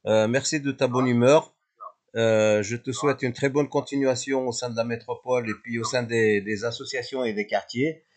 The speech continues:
Speaker 1: Et puis, ben, au
Speaker 2: Ouais.
Speaker 1: plaisir de te retrouver justement sur une de ces actions.
Speaker 2: Euh, avec grand plaisir. Merci à toi.
Speaker 1: Merci.
Speaker 2: Merci pour tout ce que tu fais.
Speaker 1: Merci beaucoup. À très bientôt.
Speaker 2: Merci. Au revoir.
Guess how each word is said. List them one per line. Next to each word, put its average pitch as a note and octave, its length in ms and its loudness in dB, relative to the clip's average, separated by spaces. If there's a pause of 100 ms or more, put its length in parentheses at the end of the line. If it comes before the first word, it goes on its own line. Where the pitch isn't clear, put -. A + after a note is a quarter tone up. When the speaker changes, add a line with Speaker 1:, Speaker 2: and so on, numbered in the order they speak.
(280)
Speaker 1:
Et G#2+ 140 0
puis, A#2+ 180 0
ben, A2+ 260 6
au A2+ 60 6
Speaker 2:
Ouais. A2 100 0
Speaker 1:
plaisir C3+ 320 6
de C3 100 4
te C3 140 2
retrouver B2+ 480 2
justement A#2+ 400 -2
sur A#2 240 -4
une A#2+ 80 -4
de A2 100 -10
ces A2 240 -12
actions. G#2 460 -6 (1200)
Speaker 2:
Euh, G#2+ 520 -2
avec C3 180 -4
grand D#3+ 200 6
plaisir. C#3 380 -10 (460)
Merci D3 340 -8
à D#3 60 2
toi. C#3 160 -2
Speaker 1:
Merci. G#2+ 80 4
Speaker 2:
Merci G#2 680 0
pour - 180 -20
tout - 80 -20
ce - 60 -20
que - 100 -20
tu - 240 -20
fais. - 140 -20 (180)
Speaker 1:
Merci G#2+ 420 -2
beaucoup. A2+ 480 -4 (140)
À G2+ 100 -6
très G#2 140 -4
bientôt. A2 440 -2
Speaker 2:
Merci. - 160 -20 (280)
Au - 80 -20
revoir. - 300 -10